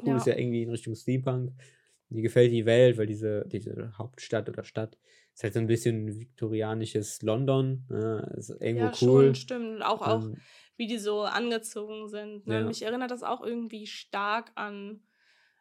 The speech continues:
Speaker 2: an Großbritannien und weniger halt wirklich an, an irgendwie Amerika, wo ja
Speaker 1: Ja,
Speaker 2: letztendlich die,
Speaker 1: ja, genau.
Speaker 2: woher die Produktion kommt.
Speaker 1: Ja.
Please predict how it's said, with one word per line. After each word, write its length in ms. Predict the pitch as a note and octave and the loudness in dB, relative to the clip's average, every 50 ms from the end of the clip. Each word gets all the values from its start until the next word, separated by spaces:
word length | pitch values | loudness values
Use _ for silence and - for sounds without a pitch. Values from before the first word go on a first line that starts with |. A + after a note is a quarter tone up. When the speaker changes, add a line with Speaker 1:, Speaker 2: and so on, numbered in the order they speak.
| _ _ _ _ _ - | _ _ _ _ _ -14
Speaker 2:
an 320 | - - G#3 G#3+ G#3 G3+ G#3 | -10 -8 -8 -6 -8 -8 -4
Großbritannien 760 | - G3 G3+ G3+ - - G#3+ - - A#3+ B3 A#3+ G#3 G3 | -2 -2 -2 -2 -4 -8 -8 -4 -4 -2 -2 -2 -2 -2
und 200 | F#3 G3 G3 G3+ | -4 -6 -8 -8
weniger 460 | G3+ G3+ G#3 A3 G#3+ F3+ F3+ G3+ G#3 A3 | -6 -6 -4 -4 -2 0 0 0 0 -2
halt 180 | A3 G3 G3 G3+ | -4 -8 -8 -8
wirklich 320 | G#3 G#3 G#3+ G#3 - - | -10 -10 -12 -12 -10 -8
an, 300 | F3 F#3 G3 F#3+ G3 - | -8 -8 -10 -10 -10 -10
an 200 | - G3+ G3 G3 | -8 -8 -8 -8
irgendwie 440 | G3 F#3+ G#3 G3+ - - - - - | -8 -8 -10 -10 -12 -14 -12 -10 -6
Amerika, 560 | - F#3+ G#3 G#3+ G3+ G3+ G3+ G3+ G#3+ G3 G3 | -4 -2 -2 -2 -2 -2 -4 -6 -8 -8 -8
wo 80 | G3 F#3+ | -6 -6
ja 160 | F3+ F3+ F#3 | -4 -2 0
Speaker 1:
Ja, 120 | C3 C#3 C#3 | 2 2 0
Speaker 2:
letztendlich 300 | - - F#3 F#3+ G3 - | 0 -2 -6 -6 -6 -8
die, 160 | - F#3 E3+ D3 | -10 -10 -8 -6
Speaker 1:
ja, 240 | C#3 C3 B2+ B2 | -6 -6 -4 -4
genau. 160 | A#2 A#2 A#2 A2+ | -4 -6 -4 -4
Speaker 2:
woher 280 | A2+ A2+ A2 G3+ F#3 | -2 -2 0 -2 -2
die 100 | G3 F#2+ | -2 -6
Produktion 540 | G2 - - G3+ G3 G3 - - G#3+ G3+ G#3+ | -8 -10 -8 -10 -8 -6 -6 -6 -6 -6 -8
kommt. 440 | - - - G3 G3 G3+ G3 - _ _ _ _ _ _ _ _ _ _ _ _ _ _ _ _ _ _ _ _ _ _ _ _ _ _ | -8 -10 -10 -10 -10 -12 -14 -16 _ _ _ _ _ _ _ _ _ _ _ _ _ _ _ _ _ _ _ _ _ _ _ _ _ _
Speaker 1:
Ja. 260 | A2+ G#2+ G2+ G#2 A2 | -6 -6 -6 -8 -12